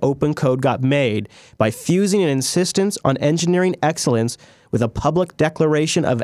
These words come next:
ethical nature of doing free software development. That's what, that ethos is what Ian Murdoch codified in that Debian Manifesto. Docker adds that, in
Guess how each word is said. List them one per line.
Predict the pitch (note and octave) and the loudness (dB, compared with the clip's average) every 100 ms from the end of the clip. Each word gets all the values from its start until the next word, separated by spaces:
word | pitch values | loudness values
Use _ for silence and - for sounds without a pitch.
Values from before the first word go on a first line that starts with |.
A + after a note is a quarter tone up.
| - | -2
ethical | C#3+ E3 E3 D#3+ | -2 -2 0 0
nature | D3 C#3+ - B2 B2 | 0 0 0 -2 -2
of | - A2 - | -4 -4 0
doing | C3+ C3 C3 C#3 _ | 0 2 0 -4 _
free | - - B2 A#2+ A2+ - | -8 -2 0 0 -4 -6
software | - A2+ G#2+ A2 G2+ - _ _ _ _ | -2 -2 -2 -4 -4 -6 _ _ _ _
development. | A2 G#2+ F#2+ F#2 - - _ _ _ | -2 0 0 -2 -6 -10 _ _ _
That's | - C#3+ | -2 0
what, | - - - - | -2 -6 -20 -10
that | - C3+ D#3+ - | -2 0 0 -2
ethos | C#3+ F3+ G#2+ - - - _ _ _ _ _ _ _ _ _ - | -2 0 -2 -2 -6 -8 _ _ _ _ _ _ _ _ _ -4
is | A#2+ | 0
what | B2+ | 0
Ian | D3 C#3+ | 0 0
Murdoch | C3 C#3+ C#3 G#2 - - _ | 0 0 0 0 -4 -14 _
codified | - D#3 D#3+ A2+ E2+ - - _ _ | -2 0 0 0 -2 -4 -12 _ _
in | C3+ | -2
that | C3 G#2+ | 0 0
Debian | C#3 C#3 C3 | 0 0 0
Manifesto. | B2+ A2+ B2 A#2+ - - - _ _ _ _ _ _ _ | 0 0 0 -2 -2 -4 -8 _ _ _ _ _ _ _
Docker | - D#3+ F#3 E3+ | 0 0 2 2
adds | A2 G2+ G#2+ | 2 0 0
that, | B2 | 0
in | C3 A2 | 0 -2